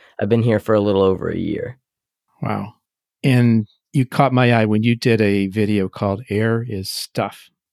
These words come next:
Speaker 2: It was a great video. It was very engaging. Which channel is it on, if people wanna watch that?
Speaker 1: Yeah, it's on H V A C School.
Speaker 2: H V A C School. Okay, I'll make sure, make note of that for all you listeners out there. And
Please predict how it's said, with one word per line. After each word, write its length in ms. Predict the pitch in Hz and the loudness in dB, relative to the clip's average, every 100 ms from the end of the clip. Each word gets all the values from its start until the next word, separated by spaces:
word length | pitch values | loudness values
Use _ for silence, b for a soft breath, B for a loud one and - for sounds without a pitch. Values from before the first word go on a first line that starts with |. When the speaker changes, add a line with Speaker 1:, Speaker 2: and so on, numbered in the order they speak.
| - | -2
Speaker 2:
It 60 | 123 | 0
was 100 | 117 | 0
a 40 | |
great 300 | - 120 127 | 0 0 0
video. 420 | 123 113 113 113 | 0 2 2 2
It 120 | 117 | 2
was 160 | 143 110 | 0 0
very 360 | 110 120 113 110 | 0 0 2 0
engaging. 680 | 117 110 104 104 113 107 - b b _ | -2 -2 -4 -4 -4 -4 -8 b b _
Which 180 | 143 139 | -2 -2
channel 320 | - 139 151 | 0 2 2
is 140 | 156 160 | 2 0
it 80 | 151 | 0
on, 200 | 156 160 | 0 -2
if 80 | - | -6
people 240 | - - | -8 -4
wanna 180 | 135 127 | -2 -2
watch 240 | 117 123 | -2 -2
that? 180 | 139 131 - _ _ _ - | -2 -4 -6 _ _ _ 2
Speaker 1:
Yeah, 240 | 160 127 | 2 2
it's 160 | 123 - | -2 0
on 160 | 131 123 | 0 0
H 240 | 117 113 | -2 -2
V 220 | 117 104 | -2 0
A 40 | 98 | 0
C 180 | 104 | -2
School. 420 | 95 - 82 - _ - | -6 -4 -6 -6 _ -6
Speaker 2:
H 180 | - - | -4 0
V 80 | 101 | 0
A 60 | |
C 160 | 95 - | -2 -6
School. 360 | - - 113 123 | -8 -6 -6 -6
Okay, 180 | 120 - | -8 -6
I'll 100 | 120 | -4
make 180 | 113 107 | -4 -4
sure, 160 | - - - _ - | -6 -8 -16 _ -4
make 220 | 113 - | -4 0
note 180 | 110 110 | 0 2
of 80 | |
that 260 | 107 107 160 | 2 0 -2
for 200 | - 117 | -4 -2
all 100 | 110 | -2
you 140 | 107 | -2
listeners 420 | 110 113 - 110 113 | 0 -2 -2 -4 -2
out 180 | 107 | -2
there. 240 | - 113 110 b b b b | 0 0 0 b b b b
And 360 | 131 127 120 113 | 0 4 4 2